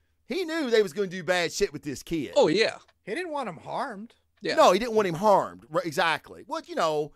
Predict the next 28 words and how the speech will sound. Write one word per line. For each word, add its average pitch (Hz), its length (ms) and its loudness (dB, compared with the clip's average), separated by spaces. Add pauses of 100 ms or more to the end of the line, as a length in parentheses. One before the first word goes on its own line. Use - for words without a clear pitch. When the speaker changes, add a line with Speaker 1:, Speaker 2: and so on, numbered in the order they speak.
(200)
Speaker 1:
if - 60 -14
he's 302 180 0
a 202 60 -4
cloner, 175 800 0 (520)
I'm 170 120 -8
sure 208 200 0
they 202 140 2
don't 185 200 -2
look 175 340 -2
at 143 160 0
'em 139 120 -6
as 127 120 -10
clones. 139 500 -4
They 131 80 -6
probably 156 380 -4
look 139 240 -6
at 127 160 -6
'em 127 180 -10
as, 113 480 -12
you 190 80 -14
know, 131 280 -4
people 160 400 -12
that 151 120 -10
they've 131 160 -6
created. 123 440 -8
I 185 100 -6
don't 82 180 -12
know. - 60 -20